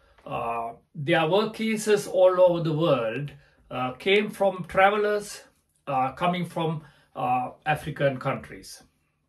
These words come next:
You can see the worldwide spread of monkeypox, uh, from the Central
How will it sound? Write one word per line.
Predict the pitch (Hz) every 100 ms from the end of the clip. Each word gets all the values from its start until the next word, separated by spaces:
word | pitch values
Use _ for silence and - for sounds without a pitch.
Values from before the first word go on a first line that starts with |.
| _ _ _ _ _ _ _ _ _ _ _ _ _ _ _ _ _ _ _
You | 165
can | 170 156
see | - 208
the | 165 135
worldwide | 143 143 131 127 123
spread | - - 135 131
of | 113 -
monkeypox, | 127 110 110 120 - 101 - -
uh, | 101 101 101 - _ - - _
from | - 135 113
the | 107
Central | - 113 113 120 107